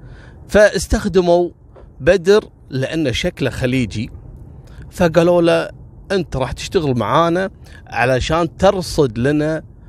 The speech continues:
الخليجيين لما يحضرون للسياحة، وإحنا نتدخل في عمليات السرقة." قال لهم: "أوكي." في أول عملية نفذها بدر رحيل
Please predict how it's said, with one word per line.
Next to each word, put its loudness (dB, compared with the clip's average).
الخليجيين 0
لما 2
يحضرون 0
للسياحة، 0
وإحنا -2
نتدخل 2
في 2
عمليات -2
السرقة." -14
قال 0
لهم: 0
"أوكي." -8
في 0
أول 2
عملية 0
نفذها -2
بدر 2
رحيل -2